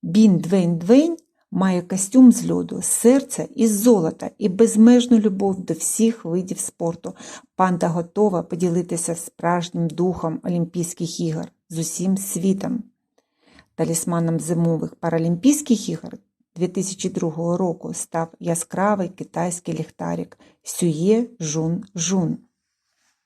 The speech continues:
Ми познайомились з темою «Символіка Олімпійських ігор», «Талісмани літніх Олімпійських ігор»,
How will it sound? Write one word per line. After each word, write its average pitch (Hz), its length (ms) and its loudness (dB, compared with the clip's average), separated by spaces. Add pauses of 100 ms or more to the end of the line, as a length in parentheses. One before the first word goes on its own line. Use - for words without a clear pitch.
(800)
Ми 262 100 4
познайомились 190 800 -4
з - 60 -8
темою 170 560 -8 (580)
«Символіка 233 960 -4
Олімпійських 175 880 -8
ігор», 170 400 -12 (960)
«Талісмани 190 960 -6
літніх 196 580 -10
Олімпійських 180 960 -14
ігор», 180 300 -12